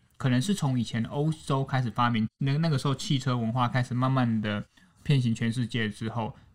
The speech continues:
他们在每个品牌的旗舰车款通常都是这种大型的房车、大型豪华房车。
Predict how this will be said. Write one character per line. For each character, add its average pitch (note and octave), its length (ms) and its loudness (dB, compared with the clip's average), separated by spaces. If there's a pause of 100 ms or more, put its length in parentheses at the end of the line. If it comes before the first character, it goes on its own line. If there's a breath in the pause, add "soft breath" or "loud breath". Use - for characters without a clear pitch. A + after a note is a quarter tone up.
(200)
他 - 220 0
们 F#3+ 160 4
在 G3 100 2
每 C3 220 2
个 G#2+ 140 -4
品 G#2+ 240 -4
牌 G#2+ 160 -4
的 G#2+ 100 -4
旗 - 320 -4
舰 C#3+ 180 -2
车 C3 200 -2
款 A2+ 180 -6 (140)
通 D#3+ 240 0
常 A#2+ 240 -2
都 A#2+ 120 -2
是 B2 120 -2
这 A2+ 60 -2
种 A2 200 -2 (100)
大 G#2+ 240 4
型 G#2 300 -6
的 A2 80 -8
房 A2 260 -4
车、 A#2 240 -6 (380)
大 C3+ 180 4
型 A2 280 -4
豪 A2 240 -2
华 A2+ 200 -6
房 - 280 -6
车。 A2+ 240 -10